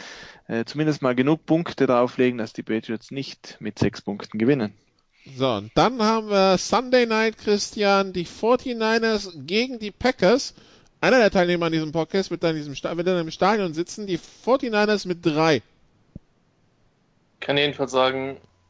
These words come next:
Speaker 3: ich werde es nicht sein.
Speaker 2: <laughs>
Speaker 3: Ähm, ich hab das Gefühl, dass die Packers, äh, von Woche zu Woche m-, mehr nachlassen mit dem einen oder anderen Zwischenhoch. Ähm,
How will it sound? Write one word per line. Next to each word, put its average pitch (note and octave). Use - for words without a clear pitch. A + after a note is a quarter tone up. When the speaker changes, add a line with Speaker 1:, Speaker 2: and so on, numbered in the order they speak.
Speaker 3:
ich C3
werde C#3
es B2
nicht D#3
sein. B2+
Speaker 2:
<laughs> -
Speaker 3:
Ähm, B2+
ich -
hab -
das E3
Gefühl, D#3+
dass D3+
die -
Packers, -
äh, C#3+
von C3
Woche D#3
zu C#3
Woche C#3+
m-, C#3
mehr C3+
nachlassen C#3+
mit C3
dem C3+
einen C3+
oder C#3+
anderen B2+
Zwischenhoch. C#3+
Ähm, C3